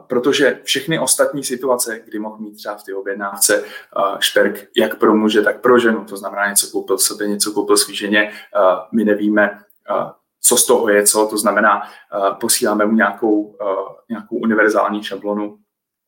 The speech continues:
když měl, eh, produkt, kde není specifikovaný to, jestli, jestli je pro ženu nebo pro muže,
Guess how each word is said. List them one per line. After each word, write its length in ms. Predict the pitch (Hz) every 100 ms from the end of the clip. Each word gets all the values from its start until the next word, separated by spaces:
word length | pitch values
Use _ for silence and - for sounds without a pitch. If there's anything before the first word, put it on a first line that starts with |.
| _ _ -
když 340 | 113 110 -
měl, 320 | 110 104 104 - - -
eh, 120 | 107 95
produkt, 420 | 104 104 107 -
kde 300 | 120 104 101 -
není 220 | 110 110
specifikovaný 760 | 110 98 - 85 - 101 98 95
to, 240 | 98 98 -
jestli, 440 | - - 101 92
jestli 200 | - 98
je 60 | 98
pro 160 | 98
ženu 240 | 101 98 98
nebo 200 | 101 -
pro 160 | 98
muže, 200 | 101 104